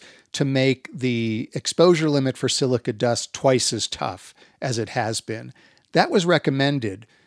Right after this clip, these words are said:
by the National Institute for Occupational Safety and Health back in nineteen seventy-four. And it was recommended again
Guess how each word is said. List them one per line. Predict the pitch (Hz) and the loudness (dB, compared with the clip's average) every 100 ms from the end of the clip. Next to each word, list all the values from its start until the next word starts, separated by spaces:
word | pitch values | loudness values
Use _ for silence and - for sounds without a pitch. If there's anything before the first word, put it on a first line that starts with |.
| _ _ - | _ _ 0
by | 127 127 | 2 2
the | 123 131 - | 0 -4 -4
National | 139 139 - 131 | 0 0 0 -2
Institute | 131 - - 131 | -2 -2 -4 -6
for | - 127 | -4 -2
Occupational | 123 - - 127 113 - 110 | -2 -2 -6 -6 -6 -8 -6
Safety | - 123 - 110 | -2 -4 -4 -8
and | 104 | -4
Health | 170 127 113 - _ _ - | 0 0 -2 -8 _ _ -6
back | 170 185 | -4 -2
in | 139 131 | -2 -2
nineteen | 151 185 180 165 160 | -2 -2 -2 -2 -2
seventy-four. | 156 151 143 135 117 - 156 139 92 - _ _ - - - | 0 0 0 -2 -2 2 2 2 0 -12 _ _ -20 -20 -8
And | 151 | -2
it | 175 | 0
was | 170 - | 0 4
recommended | 165 180 160 151 139 127 | 2 2 0 2 2 0
again | 107 160 180 143 107 110 | 0 0 2 0 -4 -10